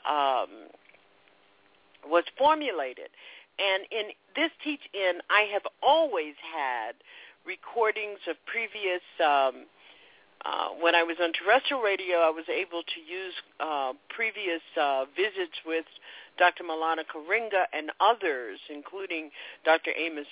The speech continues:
Wilson and, and, um, and, uh, Doctor Naeem Akbar and Doctor Jawanda Kunjufu, who could translate these, um, uh,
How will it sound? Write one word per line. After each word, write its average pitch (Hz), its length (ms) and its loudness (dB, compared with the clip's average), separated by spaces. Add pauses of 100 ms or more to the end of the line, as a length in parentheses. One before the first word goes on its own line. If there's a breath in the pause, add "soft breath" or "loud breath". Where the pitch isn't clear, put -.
(180)
Wilson 156 760 2
and, 123 360 -8 (460 loud breath)
and, 143 360 2 (120)
um, 123 680 -4 (600 loud breath)
and, 147 440 2
uh, 143 220 0
Doctor 147 540 2 (140)
Naeem 156 400 0 (120)
Akbar 131 960 2 (460 loud breath)
and 143 400 -2
Doctor 151 500 2 (100)
Jawanda 156 480 -2
Kunjufu, 143 1000 -8 (420 loud breath)
who 214 120 -4 (120)
could 392 200 0 (160)
translate 233 880 2 (360 loud breath)
these, 196 380 -10 (720 loud breath)
um, 117 540 0 (800)
uh, 131 280 4